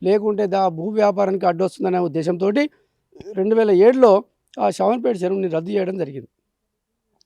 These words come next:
తర్వాత నా, మనకు తెలిసిన తర్వాత గ్రామీణ పేద సంఘం ఆధ్వర్యాన ఈ యొక్క షామర్పేట పరివాహక ప్రాంతము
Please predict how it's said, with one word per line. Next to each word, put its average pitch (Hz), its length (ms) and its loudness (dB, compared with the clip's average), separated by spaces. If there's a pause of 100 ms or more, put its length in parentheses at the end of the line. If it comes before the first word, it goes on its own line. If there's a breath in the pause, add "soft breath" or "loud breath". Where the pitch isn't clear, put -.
(180)
తర్వాత 180 340 -2
నా, 185 240 2
మనకు 185 260 -2
తెలిసిన 180 300 -4
తర్వాత 185 360 -2
గ్రామీణ 185 340 0
పేద 196 160 -4
సంఘం 190 260 -2
ఆధ్వర్యాన 202 540 -2 (520)
ఈ 208 80 -4
యొక్క 208 500 0 (260)
షామర్పేట 220 460 0
పరివాహక 214 500 0
ప్రాంతము 220 480 -2